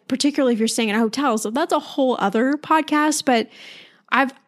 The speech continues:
really had to learn how to stay healthy and travel because managing my mind and my body,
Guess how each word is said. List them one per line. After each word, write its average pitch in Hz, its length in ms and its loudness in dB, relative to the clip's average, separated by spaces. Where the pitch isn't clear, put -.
really 330 300 4
had 381 160 2
to 302 80 2
learn 247 320 4
how 233 300 2
to 214 260 -4
stay 208 340 0
healthy 262 600 0
and 202 160 -4
travel 294 560 0
because 233 680 0
managing 330 840 0
my 233 180 0
mind 214 640 0
and 214 220 2
my 226 180 2
body, 185 600 0